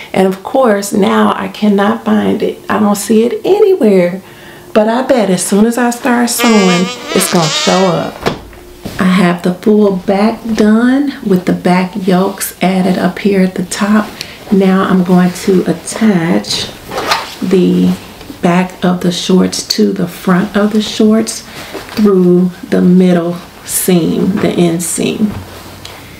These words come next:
And then after that, I will be able to sew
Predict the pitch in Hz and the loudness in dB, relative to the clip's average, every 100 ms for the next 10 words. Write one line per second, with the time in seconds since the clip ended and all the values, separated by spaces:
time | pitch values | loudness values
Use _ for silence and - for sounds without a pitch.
0 | - - - - - - - - - 175 | -20 -20 -20 -20 -18 -14 -14 -14 -2 0
1 | 175 175 180 208 240 185 175 185 - 170 | 2 2 4 4 4 4 4 2 2 -2
2 | - 175 180 - 214 240 269 202 196 214 | 0 0 0 -2 2 2 2 2 2 0
3 | - - - - - 185 180 175 175 175 | -6 -16 -20 -14 -2 0 2 2 2 2
4 | 175 175 165 185 175 - - - - 185 | 2 2 2 0 -2 -4 -4 -4 -2 2
5 | 175 175 | 2 2